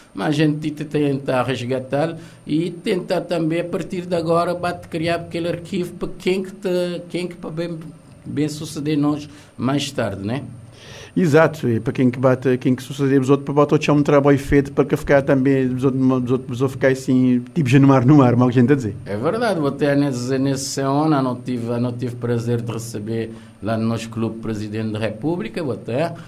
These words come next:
Speaker 1: vai visitar nós dentro desse, desse âmbito, a não receber ministros de desporto e várias entidades ligadas a desporto.
Speaker 2: Exatamente, muito importante esse, esse, essa ligação entre os outros e sociedade civil e forças e, e,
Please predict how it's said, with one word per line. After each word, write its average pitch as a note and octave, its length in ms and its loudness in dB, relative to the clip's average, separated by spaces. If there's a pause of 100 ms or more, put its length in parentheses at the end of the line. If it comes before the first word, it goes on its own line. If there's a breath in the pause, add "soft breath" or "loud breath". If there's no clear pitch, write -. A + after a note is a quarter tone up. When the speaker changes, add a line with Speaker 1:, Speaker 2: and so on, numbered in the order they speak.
(140)
Speaker 1:
vai A2 180 -6
visitar A2+ 400 -4
nós A2 300 -2
dentro G#2 340 -4
desse, G2 640 -6
desse G2 300 -4
âmbito, D#3+ 320 -4 (260 loud breath)
a - 80 -6
não A#2 200 0
receber A2+ 480 -2
ministros A2+ 460 -4
de - 80 -18
desporto D3+ 600 -4
e C#4 40 -4
várias D#3+ 420 -2
entidades D3+ 600 -4
ligadas D#3+ 360 -4
a E3 40 -4
desporto. - 520 -12 (380 loud breath)
Speaker 2:
Exatamente, D#3 500 6
muito F3+ 180 6
importante F3+ 600 4
esse, D3 420 4
esse, C#3 540 6
essa C#3 160 6
ligação D#3 600 6
entre C3+ 180 4
os A#2 120 0
outros D#3+ 240 4
e E3 60 -2
sociedade C#3+ 440 0
civil C#3 360 4
e C3+ 80 4
forças C#3 380 2
e, C3+ 60 -2
e, C3 500 2